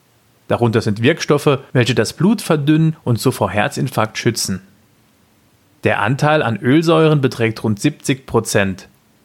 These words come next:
Ölsäure ist eine einfach ungesättigte Fettsäure. Gesättigte Fettsäuren können damit ersetzt werden. Die kommen etwa in Palm- und Kokosfett vor.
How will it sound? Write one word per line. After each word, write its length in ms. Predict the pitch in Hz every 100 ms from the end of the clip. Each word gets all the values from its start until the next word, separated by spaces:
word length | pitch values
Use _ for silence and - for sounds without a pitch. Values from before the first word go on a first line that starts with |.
| -
Ölsäure 520 | - 117 135 143 147
ist 260 | 156 - -
eine 260 | 117 107 -
einfach 460 | 113 156 - 143 -
ungesättigte 680 | 170 175 165 - 143 135 127
Fettsäure. 760 | - 131 - 104 101 90 104 _ _ _ _
Gesättigte 540 | - 90 120 156 151 147
Fettsäuren 640 | 147 139 - 139 135 131
können 240 | - 123 120
damit 280 | 104 110 -
ersetzt 400 | 104 165 - 98
werden. 300 | 92 87 - _ _ _ _ _ _
Die 180 | 156 196
kommen 280 | 196 156 131
etwa 240 | 127 131
in 180 | 117 107
Palm- 420 | 101 95 107 147
und 160 | 113 104
Kokosfett 540 | - 139 127 - 98
vor. 360 | - 104 - 101